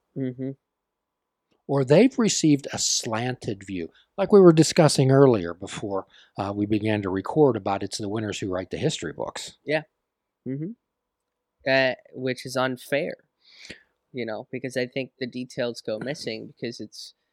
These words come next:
Speaker 1: controlling the narrative to make yourself look better.
Speaker 2: Well, when St-, when Peter Stuyvesant bought Manhattan for twenty-four dollars worth of beads, uh, they viewed that as, you know, he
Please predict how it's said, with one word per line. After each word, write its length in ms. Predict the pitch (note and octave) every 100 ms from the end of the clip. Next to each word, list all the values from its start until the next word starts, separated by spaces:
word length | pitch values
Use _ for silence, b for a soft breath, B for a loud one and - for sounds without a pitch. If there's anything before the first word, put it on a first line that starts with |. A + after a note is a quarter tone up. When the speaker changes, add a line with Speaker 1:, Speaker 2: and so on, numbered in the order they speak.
| _ _
Speaker 1:
controlling 500 | - B2 C#3+ C3 B2
the 80 | A2+
narrative 440 | A2+ B2+ C3 A#2 A#2+
to 80 | B2+
make 240 | A#2 A2+
yourself 340 | B2 A#2 - G#2+ -
look 140 | A2 _
better. 300 | B2 C3+ D#2 D#4+
Speaker 2:
Well, 340 | G#3+ B3+ B3+
when 220 | A#3+ A3+ G#3+
St-, 240 | - A#3
when 140 | F#3+
Peter 280 | F3 A#3 G3+
Stuyvesant 840 | D#3+ - E3 D3+ C#3 - G#2+ G2+ - _
bought 260 | G2+ G2 -
Manhattan 600 | - - E2 A2+ G#2+ G2
for 180 | - F2+
twenty-four 540 | - A#2+ G#2 - G#2+
dollars 420 | G2+ G2 F#2+ F#2+ -
worth 220 | F#2 F#2
of 160 | F2
beads, 420 | F#2+ A2+ G2+ F2 - B B B
uh, 440 | A#2 G#2 G#2 G#2 G2+
they 180 | A2 G#2
viewed 260 | A2+ A2
that 220 | A2 G#2
as, 180 | G2+ G2
you 140 | G#2 G2
know, 80 |
he 240 | F#2 G#2